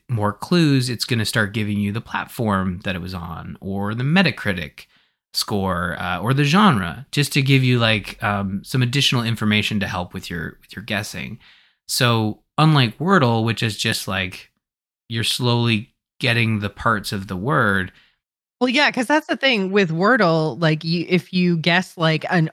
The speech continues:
Speaker 2: O in the second spot, it'll be like, "Okay, well, there is an O in the word, but not there." So, like, it, it makes it a little bit easier to, to kind of reason it out. But I was like, I was trying to figure out, I'm like, "If it's giving you visual clues,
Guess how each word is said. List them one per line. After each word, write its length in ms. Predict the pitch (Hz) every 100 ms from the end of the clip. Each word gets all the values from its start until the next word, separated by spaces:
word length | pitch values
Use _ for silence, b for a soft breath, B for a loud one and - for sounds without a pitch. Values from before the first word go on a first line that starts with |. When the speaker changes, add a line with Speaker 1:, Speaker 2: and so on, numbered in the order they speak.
| -
Speaker 2:
O 500 | 202 190 147 147 151
in 220 | 170 160
the 80 | 160
second 440 | - 165 - 143 -
spot, 560 | - 170 156 139 120 - b b -
it'll 220 | 180 175
be 260 | 160 175 170
like, 380 | 156 151 151 - -
"Okay, 380 | 214 - 277 190
well, 480 | 175 170 160 113 170
there 400 | 165 170 165 165
is 240 | 220 269
an 140 | 240 190
O 220 | 214 208
in 120 | 190
the 80 | 170
word, 440 | 196 277 196 170 156
but 120 | 180
not 300 | 175 - 160
there." 420 | 185 170 135 170
So, 340 | - 185 175
like, 260 | 156 160 160
it, 100 | 139
it 220 | 156 165
makes 280 | 160 160 -
it 160 | 151 -
a 80 | 165
little 240 | 160 160
bit 180 | 160 -
easier 520 | 135 156 151 160 185 233
to, 360 | - 170 151
to 280 | 165 165 151
kind 220 | - 160
of 120 | 156
reason 480 | 160 160 165 156 156
it 140 | 156 -
out. 420 | 147 147 247 339 b b _ _ _
But 220 | 170 185 165
I 120 | 175
was 120 | 175
like, 140 | 180 156
I 40 |
was 120 | 170 -
trying 140 | 233
to 60 | -
figure 240 | 226 208
out, 100 | 196
I'm 80 | 180
like, 140 | 180
"If 120 | 175 190
it's 140 | -
giving 260 | 240 294 240
you 120 | 185
visual 420 | 175 196 180 143
clues, 720 | - 247 247 151 139 135 -